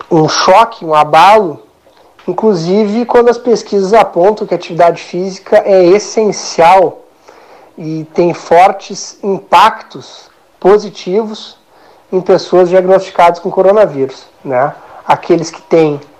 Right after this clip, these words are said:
um histórico de saúde melhor por, por, por exercer atividades físicas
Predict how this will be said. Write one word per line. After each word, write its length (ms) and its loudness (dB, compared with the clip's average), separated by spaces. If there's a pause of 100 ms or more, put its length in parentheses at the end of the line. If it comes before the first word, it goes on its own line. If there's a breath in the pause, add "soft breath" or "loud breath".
(480 loud breath)
um 100 0
histórico 420 0
de 80 -18
saúde 540 0
melhor 540 2
por, 260 -14 (140)
por, 220 -16 (140)
por 120 -12
exercer 520 -2
atividades 600 0
físicas 600 -4